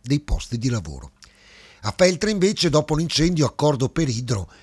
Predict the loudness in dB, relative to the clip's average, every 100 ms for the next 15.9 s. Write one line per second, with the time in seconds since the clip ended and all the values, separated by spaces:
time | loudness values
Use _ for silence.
0 | _ 6 8 8 4 0 0 0 0 0
1 | 2 0 0 -2 -2 -2 0 0 0 -2
2 | -4 0 0 0 -4 -10 -16 -18 _ -20
3 | -20 _ -20 -20 -12 -2 -2 0 -4 2
4 | 2 4 2 2 0 2 2 4 0 2
5 | 0 0 0 0 2 0 2 0 2 2
6 | 0 -2 -4 -4 -6 -6 0 0 0 _
7 | _ _ _ -12 -4 -2 0 0 0 -2
8 | -2 -4 -8 -20 -20 _ _ _ -20 _
9 | 0 2 0 -2 0 0 2 2 0 0
10 | 0 0 -2 -2 -6 -6 -6 -2 -2 -2
11 | _ _ -14 -4 -4 -4 -4 -2 0 0
12 | -2 -2 -2 -4 -6 -20 _ _ 0 0
13 | 0 0 0 -2 0 2 0 -6 -6 -4
14 | -2 0 0 -2 -6 -2 0 0 -2 -8
15 | -6 -8 -4 0 0 0 -4 -4 -8